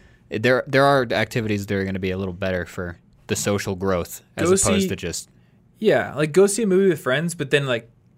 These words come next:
Speaker 2: go out for drinks or
Speaker 1: Yeah, like,
Speaker 2: go
Speaker 1: if,
Speaker 2: do a
Speaker 1: if
Speaker 2: board
Speaker 1: that's
Speaker 2: game
Speaker 1: all you
Speaker 2: thing or
Speaker 1: ever
Speaker 2: something.
Speaker 1: do, you're just
Speaker 2: Yeah.
Speaker 1: It's such a weird, like, antisocial social thing.
Speaker 2: It really is.
Speaker 1: Stare at a screen and don't talk to me for an hour.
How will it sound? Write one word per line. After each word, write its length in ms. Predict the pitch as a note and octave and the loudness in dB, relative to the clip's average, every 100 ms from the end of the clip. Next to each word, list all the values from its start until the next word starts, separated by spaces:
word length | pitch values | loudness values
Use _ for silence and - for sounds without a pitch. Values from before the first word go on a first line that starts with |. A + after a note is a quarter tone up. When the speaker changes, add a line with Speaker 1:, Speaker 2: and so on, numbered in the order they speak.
| _ _ | _ _
Speaker 2:
go 140 | - C3 | 0 2
out 120 | A2+ | 2
for 120 | A2+ | -2
drinks 500 | A#2+ A2+ - - - _ | -8 -8 -8 -10 -12 _
or 260 | - A2+ G#2+ | -8 -6 -4
Speaker 1:
Yeah, 100 | E2+ | -4
like, 140 | E2+ | -4
Speaker 2:
go 80 | - | -8
Speaker 1:
if, 80 | B2 | -6
Speaker 2:
do 60 | |
a 40 | B2 | -2
Speaker 1:
if 80 | C3+ | 2
Speaker 2:
board 60 | |
Speaker 1:
that's 180 | F3+ C#3+ | 2 2
Speaker 2:
game 120 | A2 | 0
Speaker 1:
all 180 | A#2 A#2+ | 0 2
you 120 | B2+ | 0
Speaker 2:
thing 80 | A2+ | -2
or 40 | A2 | -2
Speaker 1:
ever 160 | C3+ C3+ | -2 -2
Speaker 2:
something. 80 | |
Speaker 1:
do, 220 | C#3+ D3 D#3 | 0 0 0
you're 200 | B2+ A2 | -2 -4
just 340 | G#2 G#2 - - - _ _ _ _ _ _ _ - | -4 -10 -10 -16 -20 _ _ _ _ _ _ _ -10
Speaker 2:
Yeah. 160 | - - - | -10 -8 -6
Speaker 1:
It's 120 | - | -4
such 140 | E4 | 0
a 80 | D#3+ | 0
weird, 320 | G#2 A2+ A2 | 2 0 0
like, 180 | F#2+ F2 | -2 0
antisocial 640 | G2+ G#2 G#2 - G2+ F#2 F2+ | -2 -2 -4 -2 -4 -4 -8
social 340 | - F#2 F#2+ | -6 -6 -6
thing. 300 | E2+ F2 E2+ - _ _ | -8 -8 -10 -14 _ _
Speaker 2:
It 60 | - | -8
really 300 | B2+ C3 A#2+ | -2 0 0
is. 100 | A2+ | 0
Speaker 1:
Stare 180 | A2 C3 | 4 4
at 80 | B2 | 4
a 60 | |
screen 280 | A2+ - A#2 | 0 0 0
and 120 | G#2+ | 2
don't 180 | G2+ G#2+ | 0 -2
talk 220 | - F#2 - | 0 -2 -2
to 80 | |
me 240 | F#2+ F2+ - _ _ _ | -6 -6 -10 _ _ _
for 180 | - F#2+ | -8 -4
an 80 | F2+ | 0
hour. 400 | G2+ F2+ E2 G#2+ | 0 0 -4 -10